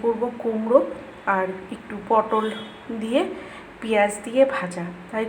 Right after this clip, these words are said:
করব। আর রুটিটাও মেখে নিয়েছি, তো বসিয়ে দিয়েছি রুটিটা। আর বাবারা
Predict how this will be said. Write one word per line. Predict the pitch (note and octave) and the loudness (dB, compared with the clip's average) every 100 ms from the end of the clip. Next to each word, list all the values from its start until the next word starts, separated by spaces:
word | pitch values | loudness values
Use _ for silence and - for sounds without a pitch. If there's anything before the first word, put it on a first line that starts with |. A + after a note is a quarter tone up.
| - | 0
করব। | A3+ A3+ D#4+ | -2 2 2
আর | A#3+ G#3+ | 2 0
রুটিটাও | G3+ A3 G#3+ G#3+ G#3+ | -6 -4 -2 0 -2
মেখে | G#3+ - A3 | -4 -4 -4
নিয়েছি, | G#3+ G#3 G#3 D#4+ - - - | -2 -4 -4 -6 -8 -14 -10
তো | A3 G3+ | -6 -2
বসিয়ে | A3 A3 A#3 A3 | -2 -2 -4 -4
দিয়েছি | A3 A3 A3 A#3 G#3 | -2 0 0 -4 -8
রুটিটা। | G3+ - - A#3 - - - - - | -10 -10 -4 -4 -4 -10 -16 -6 0
আর | G#3+ | 4
বাবারা | A3 G#3+ A3 | 4 4 4